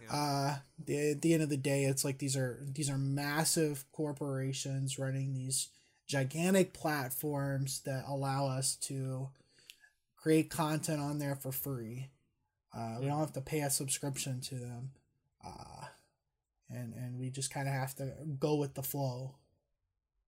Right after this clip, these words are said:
Speaker 2: Which
Speaker 1: Yep.
Speaker 2: do be sucking if, if it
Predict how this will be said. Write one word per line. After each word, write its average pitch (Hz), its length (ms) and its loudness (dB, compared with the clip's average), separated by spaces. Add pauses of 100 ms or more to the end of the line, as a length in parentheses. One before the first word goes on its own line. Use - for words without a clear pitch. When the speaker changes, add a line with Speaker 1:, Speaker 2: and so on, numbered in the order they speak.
(640)
Speaker 2:
Which 123 500 -6
Speaker 1:
Yep. 131 200 -8 (1200)
Speaker 2:
do 175 100 6
be 185 160 6
sucking 160 600 6 (840)
if, 139 320 -4
if 139 380 -2
it 135 160 -2